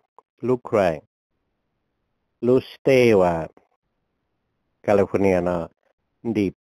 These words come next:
plau cho lan tụi năng nên không nào này. Bò tê, nè bò bò khao thì thà chả.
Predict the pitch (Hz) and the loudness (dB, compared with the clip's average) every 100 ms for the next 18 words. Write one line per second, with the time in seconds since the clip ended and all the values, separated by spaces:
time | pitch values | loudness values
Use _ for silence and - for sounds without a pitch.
0 | - 131 135 131 - 120 104 104 113 123 | -2 2 4 2 0 2 4 4 2 0
1 | - 101 104 98 101 101 101 87 71 - | -2 0 2 2 2 0 -2 -4 -8 -16
2 | _ _ _ _ _ _ _ _ _ _ | _ _ _ _ _ _ _ _ _ _
3 | _ 110 113 110 - 127 131 131 131 _ | _ 0 2 2 2 2 4 2 -2 _
4 | _ _ _ - 110 101 101 90 92 95 | _ _ _ -4 -4 -2 0 0 0 -2
5 | - 113 98 92 90 76 _ _ _ _ | 0 0 0 -2 -6 -8 _ _ _ _
6 | _ _ _ _ _ - 113 - 104 82 | _ _ _ _ _ -6 -6 -2 -4 -4